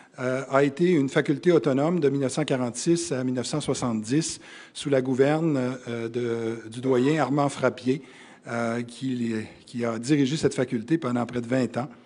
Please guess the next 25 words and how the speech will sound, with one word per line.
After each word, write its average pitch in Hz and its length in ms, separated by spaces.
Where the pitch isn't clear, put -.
Et 160 360
ensuite, 190 420
en 165 60
soixante-dix, 156 760
ben, 143 240
l'école 160 460
a 139 80
été 160 360
intégrée 180 560
à 165 40
la 135 80
faculté 156 400
de 160 40
médecine 180 380
dans 156 140
toute 196 180
cette 139 240
vague 170 340
d'intégration 143 760
de 151 80
la 135 100
santé, 151 540
des 156 80
services 135 340
sociaux, 170 540